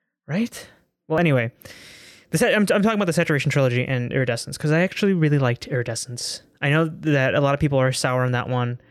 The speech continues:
It's kind, it's kind of a d-, divisive record in their discography, especially,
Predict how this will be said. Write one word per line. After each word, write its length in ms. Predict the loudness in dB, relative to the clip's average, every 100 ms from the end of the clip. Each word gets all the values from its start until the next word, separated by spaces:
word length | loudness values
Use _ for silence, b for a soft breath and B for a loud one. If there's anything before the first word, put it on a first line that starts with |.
| B B B
It's 140 | -4 -2
kind, 200 | -2 -2
it's 140 | -2
kind 140 | 0
of 60 | 0
a 40 |
d-, 180 | 0 -2 -2
divisive 500 | -2 0 0 0 -2
record 400 | -2 -2 -2 -2
in 240 | 0 0
their 180 | 2 0
discography, 600 | -2 -4 -2 -2 -4 -6
especially, 520 | -4 -2 0 0 0